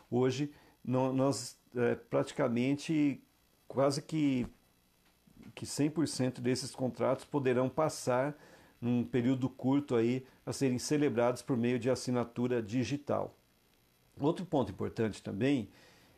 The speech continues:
é as empresas. Empresas, para sobreviver, precisam ter um caixa digital. Não tem como, ela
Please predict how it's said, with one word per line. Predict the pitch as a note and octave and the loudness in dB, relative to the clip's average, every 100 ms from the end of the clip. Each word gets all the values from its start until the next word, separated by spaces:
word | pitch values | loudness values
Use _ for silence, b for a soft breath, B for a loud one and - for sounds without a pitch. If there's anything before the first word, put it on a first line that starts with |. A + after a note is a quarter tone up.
| _ | _
é | - A#2+ B2 | -2 2 2
as | B2+ F3 | 2 2
empresas. | F3 D#3 C3 F2+ G2+ - | 2 2 2 0 -6 -8
Empresas, | B2+ G#2+ C3+ D#3+ D3 - | -12 -2 2 2 0 -2
para | - B2 A#2+ | 0 0 0
sobreviver, | E3+ D#3 C#3+ A#2+ B2 D3+ | 0 0 0 0 0 0
precisam | - A#2+ - D3 D3+ | -2 -8 -4 0 0
ter | C#3+ B2 B2+ | 0 0 0
um | C#3 | -2
caixa | - B2 - A#2+ | -2 -2 -2 -6
digital. | A#2 C3 - G#2 F#2 - _ _ _ _ _ - | -6 -8 -8 -8 -8 -16 _ _ _ _ _ -6
Não | A2 | -6
tem | G#2+ B2+ | -2 -4
como, | A#2+ A2 A2+ B2 B2+ B B B B - | -2 0 2 0 -4 B B B B -6
ela | A2+ A#2 A2+ G#2+ G#2+ G#2 | -2 0 2 2 0 -2